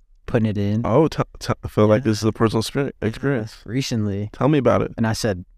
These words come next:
Speaker 1: "That's adorable."
Speaker 2: Okay. Like, give me the whole run. You're walking to class.
Speaker 1: Just walking.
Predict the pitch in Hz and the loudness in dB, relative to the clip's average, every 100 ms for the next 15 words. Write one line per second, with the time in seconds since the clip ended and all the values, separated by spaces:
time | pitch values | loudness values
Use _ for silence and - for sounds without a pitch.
0 | _ - 117 - 98 104 117 101 101 101 | _ -6 -4 -4 -2 0 0 0 -2 -4
1 | - _ _ _ _ - _ _ - 123 | -8 _ _ _ _ -20 _ _ 2 4
2 | 240 - _ _ 107 110 135 165 151 139 | 4 0 _ _ -4 -2 0 2 2 2
3 | 151 143 117 131 110 117 101 110 123 147 | 2 2 2 0 2 0 2 2 0 -2
4 | 135 - 131 127 123 123 - 113 - 113 | -4 -2 0 2 0 -2 -6 -10 -4 -2
5 | 120 - 110 95 | -2 -2 -4 -6